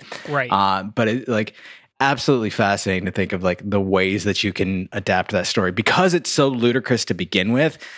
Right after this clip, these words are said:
Speaker 2: Like, it's a nearly a blank canvas for, for terrible ideas.
Speaker 1: I, you know, I, I, so I do wanna t-, uh, talk about one specific part. So they do mention that Noah was, like, five hundred years old. Is, is that the
Speaker 2: Mm-hmm.
Speaker 1: case? 'Cause I know that in,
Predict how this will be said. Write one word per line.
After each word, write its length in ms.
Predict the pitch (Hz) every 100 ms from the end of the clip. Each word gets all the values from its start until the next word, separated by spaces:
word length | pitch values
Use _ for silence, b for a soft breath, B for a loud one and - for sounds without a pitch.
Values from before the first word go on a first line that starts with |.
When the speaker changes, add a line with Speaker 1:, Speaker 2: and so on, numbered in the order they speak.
| B
Speaker 2:
Like, 260 | - 98 90 - b b _
it's 200 | 147 147
a 200 | 127 127 -
nearly 720 | 143 123 131 156 156 190 135
a 60 | 95
blank 360 | 87 107 107 -
canvas 440 | 107 101 90 82
for, 360 | - 95 85 82
for 160 | 95
terrible 400 | 92 101 90 85
ideas. 480 | 82 76 80 - - B B B -
Speaker 1:
I, 200 | 247 262
you 160 | 233
know, 220 | 247 240 220
I, 160 | 202 214
I, 180 | 180 190
so 240 | 143 196
I 60 | 196
do 160 | 240
wanna 200 | 262 220
t-, 240 | 175 165 214
uh, 280 | 202 165 156
talk 200 | 175 156
about 200 | 156 151
one 280 | 165 170 165
specific 440 | - 147 147 131
part. 340 | - 151 135 - b b b b b
So 200 | - -
they 140 | 247 262
do 180 | 240 349
mention 440 | 196 233 240 240
that 220 | 208 202
Noah 400 | 160 170 190 277
was, 240 | 277 269 214
like, 160 | 254 -
five 240 | - 180 208
hundred 300 | 254 247 254
years 240 | 254 240
old. 380 | 185 202 302 247 202
Is, 200 | 214 240 -
is 180 | 214 202
that 120 | 247
the 80 | 139
Speaker 2:
Mm-hmm. 80 | 170
Speaker 1:
case? 120 | 220
'Cause 160 | - 226
I 140 | 240
know 240 | 220 285
that 200 | 302 285
in, 220 | 254 240